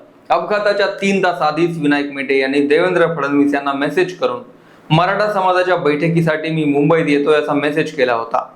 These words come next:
विनायक मेटे यांना जेव्हा रुग्णालयात दाखल करण्यात आलं तेव्हा तिथे सर्वपक्षीय नेते दाखल झाले होते आणि हळहळ व्यक्त करण्यात आली.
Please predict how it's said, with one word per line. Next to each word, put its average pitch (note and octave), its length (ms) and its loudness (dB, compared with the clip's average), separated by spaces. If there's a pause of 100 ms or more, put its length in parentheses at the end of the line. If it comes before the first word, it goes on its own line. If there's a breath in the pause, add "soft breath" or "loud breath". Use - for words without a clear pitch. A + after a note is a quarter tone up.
(380)
विनायक E3+ 300 0
मेटे D#3+ 260 -2
यांना D3 160 0
जेव्हा C#3+ 300 2
रुग्णालयात C3+ 400 0
दाखल C3+ 420 -2
करण्यात C3 300 -2
आलं D#3 360 -2 (280 loud breath)
तेव्हा G3+ 180 2
तिथे G3 260 0
सर्वपक्षीय F#3+ 640 0
नेते E3 200 2
दाखल C#3+ 380 -2
झाले C#3+ 220 -2
होते D3 320 2
आणि D#3 300 -4
हळहळ C#3+ 260 0
व्यक्त C#3 280 -8
करण्यात A#2+ 400 -4
आली. A#2+ 180 -4